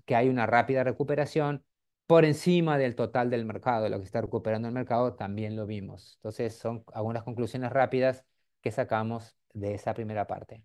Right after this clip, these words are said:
¿no? Solo para recordarlo, ¿no? Y también me permite el informe, fíjense, si yo combino gráficos,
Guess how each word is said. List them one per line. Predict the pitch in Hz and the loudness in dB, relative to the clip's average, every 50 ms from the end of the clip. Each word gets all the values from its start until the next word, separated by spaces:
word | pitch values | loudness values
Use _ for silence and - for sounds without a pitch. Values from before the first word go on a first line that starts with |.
| _ - | _ -20
¿no? | - 123 131 127 | -18 -18 -18 -10
Solo | _ - 127 127 123 117 | _ -4 -2 -2 -2 -2
para | 110 110 113 113 110 | -2 -2 -2 -2 -2
recordarlo, | 110 110 104 98 - 104 101 101 101 107 107 104 104 104 | -4 -6 -8 -8 -8 -8 -6 -6 -6 -6 -8 -10 -12 -12
¿no? | 110 - - - _ _ _ _ _ _ _ _ _ _ - - _ _ _ _ _ _ _ _ _ _ _ _ _ _ - | -14 -14 -16 -20 _ _ _ _ _ _ _ _ _ _ -20 -20 _ _ _ _ _ _ _ _ _ _ _ _ _ _ -2
Y | - 202 | 0 4
también | - 247 247 269 277 | 4 6 4 4 4
me | 269 277 262 | 2 4 8
permite | 196 170 165 175 190 170 - 135 | 8 8 8 6 4 4 4 2
el | 123 127 | 2 2
informe, | 123 - - 147 143 127 117 110 113 120 120 - | 0 0 0 2 2 2 2 0 -4 -6 -6 -8
fíjense, | - 143 135 160 151 123 - 139 127 117 | -6 -4 -2 -2 -2 -2 0 0 0 0
si | 107 127 | 2 4
yo | 131 170 196 | 6 6 6
combino | 196 - 156 131 127 127 127 131 165 208 220 202 160 135 123 | 4 2 0 2 2 2 4 6 6 6 6 4 2 0 2
gráficos, | 123 123 127 127 123 - - 113 107 - - 104 107 107 110 - - _ | 2 2 2 0 -2 -6 -10 -14 -12 -10 -8 -8 -8 -10 -12 -16 -20 _